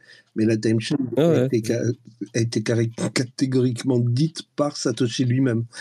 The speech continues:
Speaker 1: C'est pas nous qui l'avons inventé, hein, en fait. C'est ça.
Speaker 2: Oui, mais il dit c'est une time chain, et cetera, mais pour, euh,
Speaker 1: On peut pas revenir
Speaker 2: si
Speaker 1: sur
Speaker 2: tu
Speaker 1: le, sur le
Speaker 2: donner
Speaker 1: contenu du
Speaker 2: un, pour
Speaker 1: créateur. Donc, si le créateur
Speaker 2: si tu
Speaker 1: dit
Speaker 2: veux,
Speaker 1: une
Speaker 2: en
Speaker 1: time
Speaker 2: fait, il,
Speaker 1: chain,
Speaker 2: il dit ça pour,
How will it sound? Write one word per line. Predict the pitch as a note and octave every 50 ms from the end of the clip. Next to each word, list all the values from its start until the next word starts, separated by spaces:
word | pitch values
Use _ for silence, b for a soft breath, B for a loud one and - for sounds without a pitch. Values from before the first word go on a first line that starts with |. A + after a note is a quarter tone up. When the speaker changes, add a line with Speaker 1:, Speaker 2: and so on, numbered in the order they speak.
| B B B B
Speaker 1:
C'est | - - C3
pas | G#2+ C3+ C3+
nous | C#3 D3 C3+
qui | - -
l'avons | A#2 A2+ G#2+ G#2+ G#2+
inventé, | A2 A2 A2+ B2 A#2+ - A#2 G#2+
hein, | A2 A2+ A#2
en | A2 A2 -
fait. | G2 - - - _ _ _ _ b b b b b b b b b _ _ _ _
C'est | _ - - A2+
ça. | - B2+ - -
Speaker 2:
Oui, | F3+ A3+ B3 G#3
mais | C3+ A#2+
il | A#2
dit | - D3 E3+
c'est | C3+ A#2
une | A#2 A#2 A2
time | - B2 A#2+ A#2+
chain, | - - C#3+ C#3+ D#3+ D#3+ C#3+
et | A#2+
cetera, | - - - C3+ C#3+ F3
mais | C#3+ B2 A2 G#2+
pour, | - - B2+ G#2+ G#2 G#2 - _ _ _ _ _ _ _ B2+
euh, | - - - - - - - - -
Speaker 1:
On | -
peut | A#2 C3
pas | A#2 C3+
revenir | B2+ C3+ B2+ C#3+ D#3+ D#3
Speaker 2:
si | - - C3+
Speaker 1:
sur | B2
Speaker 2:
tu | A#2+
Speaker 1:
le, | A#2+ A#2 A2 A#2
sur | A#2 A#2+
le |
Speaker 2:
donner | C3 B2+ C3 C3+ D3+ D#3+ D#3
Speaker 1:
contenu |
du |
Speaker 2:
un, | C3 A#2+ A#2 A2+
pour | A2
Speaker 1:
créateur. | - A#2+ B2 C3+ C3 - E3 C#3+ C3 - _ b b b b b _
Donc, | A#2+ G#2+ G#2
si | G#2+ - A#2
le |
créateur | G#2+ - - B2 A#2+ B2 - D#3+
Speaker 2:
si | - -
tu | - - D#3
Speaker 1:
dit | C#3+
Speaker 2:
veux, | D#3+ F#3+
Speaker 1:
une | G3 A2+
Speaker 2:
en | A#2+
Speaker 1:
time | - E3
Speaker 2:
fait, | E3 -
il, | -
Speaker 1:
chain, | - - E3 D#3 B2+
Speaker 2:
il | - B2+
dit | B2+ B2+ C#3
ça | - - E3+ F3
pour, | - C3+